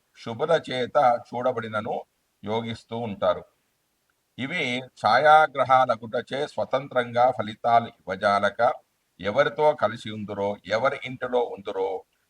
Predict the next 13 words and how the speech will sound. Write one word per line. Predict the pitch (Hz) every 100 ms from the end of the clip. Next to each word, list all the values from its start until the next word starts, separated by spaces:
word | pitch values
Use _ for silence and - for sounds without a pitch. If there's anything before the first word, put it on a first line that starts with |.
| -
ఎవరిచే | 95 104 135 147 - 147 156
చూడబడుతు-, | - 123 135 110 107 101 104 87 92 _ _ _ 92
బడుచుందురో | 107 117 - 110 107 104 104 104 _ -
వారిలో | 87 107 123 127 156 185 - _ -
బలాధికము | 95 123 135 131 - 123 120 107 107
ఇచ్చు | 101 123
ఫలితములు | 110 107 - 110 104
ఇచ్చేదరని | - 101 98 95 95 175 - _ _ _ -
చెప్పబడింది. | 98 87 87 78
కానీ | - 98 123 127 110 113 _ _ _ -
ఈ | 127 127
అభిప్రాయాన్ని | 104 107 139 - 139 135 139 139
కొందరు | 131 110 120 120 101 -